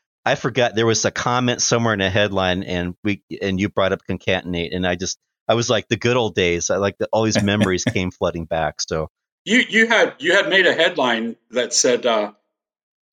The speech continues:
Speaker 2: "I'm gonna let the, uh, attendants, flight attendants know that if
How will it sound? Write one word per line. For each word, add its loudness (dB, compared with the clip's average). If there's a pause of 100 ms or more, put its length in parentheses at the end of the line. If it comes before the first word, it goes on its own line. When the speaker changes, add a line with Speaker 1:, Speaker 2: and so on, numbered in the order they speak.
Speaker 2:
"I'm 2
gonna 4
let 2
the, 0
uh, 0
attendants, -4
flight -2
attendants -6
know 0
that -4
if -2